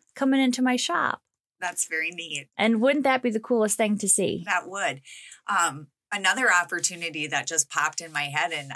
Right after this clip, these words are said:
Speaker 2: I don't know if you've seeked it out, but what a cool internship for somebody in the high school with the C T E program
Speaker 1: I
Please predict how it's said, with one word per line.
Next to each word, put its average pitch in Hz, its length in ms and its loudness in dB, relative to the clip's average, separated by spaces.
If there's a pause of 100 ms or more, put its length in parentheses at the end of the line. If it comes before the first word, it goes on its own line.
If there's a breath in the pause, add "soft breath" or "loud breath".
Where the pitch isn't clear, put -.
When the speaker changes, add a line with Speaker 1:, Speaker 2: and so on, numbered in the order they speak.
Speaker 2:
I 156 100 -4
don't 151 200 -6
know 165 140 -8
if 151 140 -14
you've 151 160 -10
seeked 160 320 0
it 151 100 -4
out, 147 220 0
but 160 180 -4
what 190 120 -6
a 247 80 -4
cool 240 340 -6
internship 156 720 -2
for 156 160 -10
somebody 156 640 -4
in 160 120 -8
the 147 60 -8
high 165 200 -4
school 151 480 0
with 151 140 -8
the 151 100 -6
C 151 240 0
T 143 300 -6
E 156 40 -6
program 208 600 -4
Speaker 1:
I - 20 0